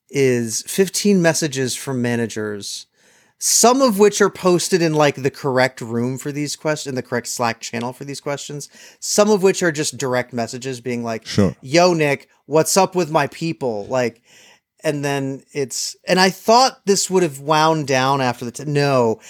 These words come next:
Speaker 1: because it turns out that after the tax deadline happens, we don't have such a great need for employees. And so we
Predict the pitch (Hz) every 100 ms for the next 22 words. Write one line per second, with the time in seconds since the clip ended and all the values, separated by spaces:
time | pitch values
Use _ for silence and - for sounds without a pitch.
0 | - - 160 151 143 - 170 156 156 139
1 | 127 - 139 143 160 135 - 160 190 -
2 | 135 120 117 110 110 107 113 131 143 156
3 | 160 - 156 131 127 131 120 127 120 -
4 | 117 117 113 - _ _ _ _ _ 143
5 | 127 - 143 160 196 127 110 135 - 135
6 | 123 123 -